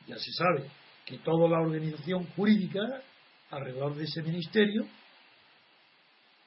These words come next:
está organizada para que la justicia se haga no en nombre del pueblo, que es ridículo, eso jamás se ha hecho, pero tampoco en nombre del rey, ni en nombre de la nación, ni del Parlamento,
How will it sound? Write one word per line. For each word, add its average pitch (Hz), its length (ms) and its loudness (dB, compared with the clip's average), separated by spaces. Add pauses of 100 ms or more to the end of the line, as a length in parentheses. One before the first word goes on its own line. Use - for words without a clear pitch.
(160)
está 160 320 -2
organizada 180 640 2
para 170 220 0
que 147 120 -4
la 139 120 -2
justicia 185 680 -2 (640)
se 147 160 0
haga 175 300 4
no 202 220 0
en 156 180 -2
nombre 170 260 -2
del 131 140 -10
pueblo, 160 380 -4
que 139 80 -8
es 123 80 -6
ridículo, 139 400 -6
eso - 160 -12
jamás 139 260 -10
se - 80 -8
ha 170 80 2
hecho, 165 200 -6 (580)
pero 160 100 -4
tampoco 170 420 0
en 175 120 -2
nombre 202 240 0
del 131 220 -8
rey, 170 380 6 (600)
ni 135 100 -10
en 120 160 -14
nombre 165 300 -2
de 170 140 -4
la 143 260 -10 (220)
nación, 135 360 -12 (100)
ni 143 160 -10
del 135 180 -10
Parlamento, 156 720 -8